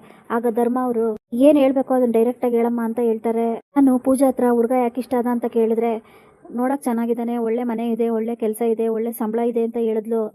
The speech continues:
ಆಗ ಸುನಂದ, "ಏನೇ ತಪ್ಪು ಹೇಳಿದಾಳೆ, ಕರೆಕ್ಟ್ ಆಗಿ ಹೇಳಿದಾಳಲ್ಲ, ಒಂದ್ ಹುಡುಗಂಗೆ ಇಷ್ಟಿದ್ರೆ ಸಾಲ್ದಾ? ಅಮ್ಮ, ನೀನು ಕೂಡ ಪೂಜನ್ ತರನೇ ಮಾತಾಡ್ತಿದ್ಯಲ್ಲಮ್ಮ.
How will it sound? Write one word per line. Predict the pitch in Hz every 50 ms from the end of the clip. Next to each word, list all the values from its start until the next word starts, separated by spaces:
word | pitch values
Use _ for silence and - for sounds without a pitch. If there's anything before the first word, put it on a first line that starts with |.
| _ _ _ -
ಆಗ | 254 262 269 285
ಸುನಂದ, | 269 - 277 262 269 269 254 262 254 254
"ಏನೇ | 254 285 294 311
ತಪ್ಪು | 302 294 277 - -
ಹೇಳಿದಾಳೆ, | 247 247 247 233 226 220 240 262
ಕರೆಕ್ಟ್ | - 254 247 262 - 285
ಆಗಿ | 277 269 269
ಹೇಳಿದಾಳಲ್ಲ, | 262 262 247 254 247 247 233 226 208 202 - _ _ _ _
ಒಂದ್ | - 240 262
ಹುಡುಗಂಗೆ | 277 277 285 320 302 277 277
ಇಷ್ಟಿದ್ರೆ | 262 240 _ 262 247 247 262 277
ಸಾಲ್ದಾ? | 277 269 247 240 247 226 202 196 214 - _ _ _ _ _ -
ಅಮ್ಮ, | 285 254 240
ನೀನು | 247 240 240 254 285 285
ಕೂಡ | - 254 254 247
ಪೂಜನ್ | - 247 233 247 254 254
ತರನೇ | - 269 262 269 269
ಮಾತಾಡ್ತಿದ್ಯಲ್ಲಮ್ಮ. | 254 240 240 247 240 254 247 208 226 220 214 202 202 202